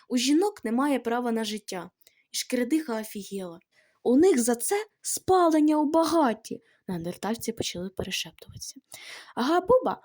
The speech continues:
наказнільщик, прийняв рішення спалити хлопця. Наасак тим часом вирішив порозмовляти з іншою стіною, бо та стіна йому більше не відповідала.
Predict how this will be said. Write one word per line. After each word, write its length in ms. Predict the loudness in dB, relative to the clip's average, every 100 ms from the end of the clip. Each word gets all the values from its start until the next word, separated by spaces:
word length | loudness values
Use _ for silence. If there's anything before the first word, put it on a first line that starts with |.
| -4
наказнільщик, 760 | -2 0 0 2 2 0 -4
прийняв 360 | 0 2 2 4
рішення 440 | 4 4 2 2
спалити 540 | 0 0 4 4 2 -2
хлопця. 460 | -4 -6 -6 -10 -12 _ _ _ _
Наасак 440 | -10 -6 -6 -8 _ _ _
тим 160 | -6 -4
часом 360 | -2 -4 -4
вирішив 460 | -2 0 0 -2 -2
порозмовляти 560 | -2 0 0 0 0 2
з 80 |
іншою 360 | 2 2 2 0
стіною, 380 | 0 -6 -6 -4
бо 120 | -2
та 140 | 0
стіна 320 | 0 2 2 4
йому 180 | 4
більше 320 | 4 2 4 4
не 100 | 4
відповідала. 720 | 2 -2 -2 -2 -2 -4